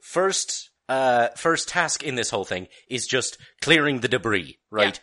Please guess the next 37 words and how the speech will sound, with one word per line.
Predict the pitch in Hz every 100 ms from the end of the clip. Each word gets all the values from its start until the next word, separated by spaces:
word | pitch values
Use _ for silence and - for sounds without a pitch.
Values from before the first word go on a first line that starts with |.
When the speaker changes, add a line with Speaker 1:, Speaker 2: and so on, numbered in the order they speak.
| - -
Speaker 1:
There's | 120 131
all | 131
sorts | - 139 -
of | 117 - - _ _ 120
garbage | 131 127 107 101 -
just | 110 -
collected | - 104 101 - 98 82
down | 92 82
here | 78 85 78
from | - 85 80 - - - _
shit, | - - 73 _
stuff | - - 101
that's | - -
broken | - 185 175 180 165 156
and, | 107 87 87
uh, | 80 76 71 71
uh, | 76 71 65 - _ _
you | 92
know, | 85 76 - _ _ _ _
uh, | 80 76
replacing | 101 - 131 123 98
chains | - 190 156 120 98
and, | 90 87 90
and | 85
greasing | - 123 - 123
the | 98
parts, | 131 104 -
just | - 127
making | 190 190
sure | 165 156
everything's | 131 123 113
gonna | 110 101
move. | 98 139 98 76 - - - -
That's | 165 - -
step | 143 -
one. | 95 73 64 _ _ _ _ _
Speaker 2:
Okay. | 330 302 302